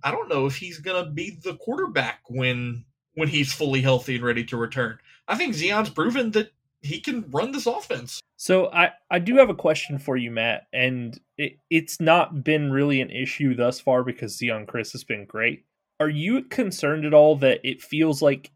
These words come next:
Speaker 2: he has to be both the leading passer and rusher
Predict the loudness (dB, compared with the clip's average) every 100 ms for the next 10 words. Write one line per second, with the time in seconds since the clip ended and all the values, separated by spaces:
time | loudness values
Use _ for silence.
0 | _ -16 -6 0 4 4 2 -4 -2 0
1 | 2 2 0 -4 -2 -2 -2 0 2 2
2 | 0 -4 0 -2 -2 -2 -2 -2 -2 -2
3 | -4